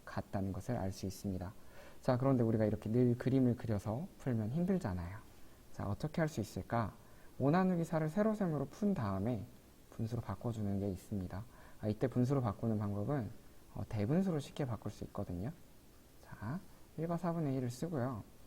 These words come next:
오 나누기 사를 직접 나눗셈을 해보는 거예요. 오 나누기 사를 해보겠습니다. 오에 사가 한 번 들어갔으니까 사. 자, 오에서 사 빼니까 일. 자, 여기서 낯이 익은 숫자들이 발견이 되죠.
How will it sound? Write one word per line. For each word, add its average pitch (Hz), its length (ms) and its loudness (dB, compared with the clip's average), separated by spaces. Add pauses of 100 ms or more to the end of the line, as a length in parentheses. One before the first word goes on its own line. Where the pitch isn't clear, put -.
(260)
오 156 160 2
나누기 104 280 2
사를 131 220 -2
직접 120 340 -2 (120)
나눗셈을 104 460 0
해보는 160 340 -2
거예요. - 200 -10 (520)
오 120 100 0
나누기 92 320 -2
사를 113 280 -4
해보겠습니다. - 640 -6 (720)
오에 160 200 2
사가 143 240 -2
한 165 140 0
번 185 160 2
들어갔으니까 107 760 -4 (380)
사. 127 340 -6 (1300)
자, 98 320 -8
오에서 123 240 0
사 123 140 -8
빼니까 117 400 -6
일. 147 240 -2 (600)
자, 139 140 2
여기서 143 160 2
낯이 123 380 2
익은 156 140 2
숫자들이 147 540 0
발견이 120 420 2
되죠. 101 280 -2